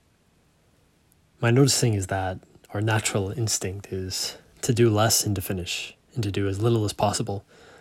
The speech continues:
to do a reasonable or doable job, or something that can be considered to be complete, or as complete as we can get it, that is acceptable to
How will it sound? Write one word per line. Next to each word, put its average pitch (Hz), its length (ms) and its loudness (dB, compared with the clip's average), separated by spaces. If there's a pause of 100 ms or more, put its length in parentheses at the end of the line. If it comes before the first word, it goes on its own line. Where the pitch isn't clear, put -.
(120)
to 123 100 0
do 95 380 -2 (520)
a 92 400 -4 (960)
reasonable 117 640 6
or 104 160 -4
doable 101 440 0
job, - 340 -6 (600)
or 101 240 -2
something 107 380 0
that 98 240 -4 (1120)
can 120 220 2
be 113 80 2
considered 120 460 4
to 113 60 0
be 107 140 -2
complete, 143 640 2 (240)
or 107 500 -2 (300)
as 113 160 4
complete 120 300 2
as 110 80 4
we 104 100 0
can 104 140 -4
get 98 120 -2
it, 98 160 -4 (1500)
that 110 140 4
is 104 80 2
acceptable 98 580 0
to 98 540 -4